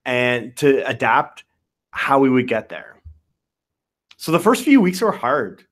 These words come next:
You know what? We realized as we started making candles, simple things like the wicks were floating to the top. They weren't centered.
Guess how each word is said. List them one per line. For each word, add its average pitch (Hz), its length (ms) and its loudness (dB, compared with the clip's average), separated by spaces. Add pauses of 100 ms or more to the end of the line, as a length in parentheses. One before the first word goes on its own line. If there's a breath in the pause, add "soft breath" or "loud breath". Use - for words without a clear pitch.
(440)
You 143 80 -2
know 156 40 2
what? 151 200 -6
We 143 180 0
realized 160 480 2
as 151 160 0
we 165 100 -6
started 151 260 0
making 139 300 -2
candles, 123 640 -4 (380 soft breath)
simple 196 340 2
things 151 240 2
like 143 160 0
the 131 100 2
wicks - 500 -2 (340)
were 135 80 0
floating 131 400 -2
to 151 100 0
the 147 100 0
top. 117 460 -2 (280)
They 120 100 -2
weren't 143 280 0
centered. 135 720 -2